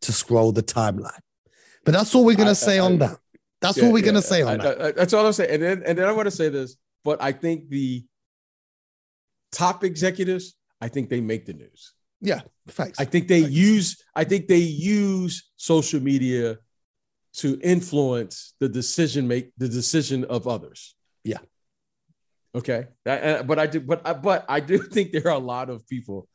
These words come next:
Speaker 2: <laughs>
Speaker 1: Yeah.
Speaker 2: They're, they have, a, but 'cause, you know, I'm gonna tell you something really funny. I'm gonna tell you something really funny, Mo. When you go to all of the events where all of the executives are at, and, the, and, and, and I'm just telling you what I've observed. I'm not,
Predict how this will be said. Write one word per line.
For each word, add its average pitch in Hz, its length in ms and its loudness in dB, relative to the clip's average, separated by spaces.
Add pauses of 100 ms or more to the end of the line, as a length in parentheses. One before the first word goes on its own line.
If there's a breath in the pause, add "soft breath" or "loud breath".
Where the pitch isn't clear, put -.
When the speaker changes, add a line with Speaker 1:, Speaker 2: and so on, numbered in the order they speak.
(320)
Speaker 2:
<laughs> - 240 -14 (580)
Speaker 1:
Yeah. 117 120 2
Speaker 2:
They're, 110 260 -2 (300)
they 156 120 2
have, 151 240 2
a, 123 100 -8 (280 soft breath)
but 190 140 4
'cause, 180 260 2
you 196 80 2
know, 202 60 2
I'm 185 80 0
gonna 185 100 2
tell 196 120 2
you 185 40 2
something 147 260 0
really 131 220 -2
funny. 131 460 -8
I'm 117 60 -6
gonna 123 60 -10
tell 143 140 -4
you 139 60 -6
something 127 240 -4
really 107 320 -6
funny, 113 160 -6
Mo. 110 180 -6
When 117 180 -4
you 117 80 -2
go 127 160 0
to 120 180 0
all 120 280 -2
of 113 200 -4
the 110 260 -8 (560)
events 143 500 -4
where 113 200 -6
all 120 340 -4
of 113 160 -8
the 104 640 -10 (540)
executives 127 560 -4
are 120 100 2
at, 117 280 0 (1120)
and, 117 160 -4
the, 123 160 -4
and, 139 120 0
and, 151 200 0
and 156 160 0
I'm 160 140 -2
just 175 180 -6
telling 151 200 0
you 127 80 -2
what 120 140 -2
I've 110 220 -6
observed. 90 560 -12
I'm 113 100 -6
not, 147 260 -2